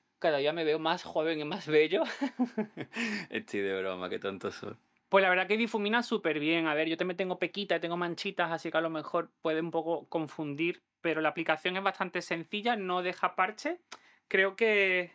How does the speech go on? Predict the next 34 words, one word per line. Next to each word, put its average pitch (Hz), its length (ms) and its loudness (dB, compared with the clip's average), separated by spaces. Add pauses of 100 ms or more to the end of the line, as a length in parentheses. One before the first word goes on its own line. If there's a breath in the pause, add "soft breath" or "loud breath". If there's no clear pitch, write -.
creo 180 140 0
que 208 100 0
son 233 200 0
de 214 60 2
esos 214 160 0
que 233 120 -4
con 190 200 -2
el 170 140 -2
mo-, 156 240 -4
al 170 160 0
ratito 170 640 0
fija, 240 580 -2
así 190 180 -6
que 202 100 -2
tampoco 180 360 -2
te 208 80 0
puedes, 202 360 0
mm, 175 440 -6
esperar 170 340 -4
demasiado 170 400 -2
tiempo 175 320 -2
para, 156 480 4 (300)
para 160 220 4
difuminarlo, 160 680 0
porque 165 240 -2
creo 151 180 -2
que 190 200 0
tiende 170 400 0
a 175 100 4
fijarse. 139 760 -4 (220)
Tiene 208 360 2
un 202 140 -2
acabado 190 440 4
luminoso, 175 760 0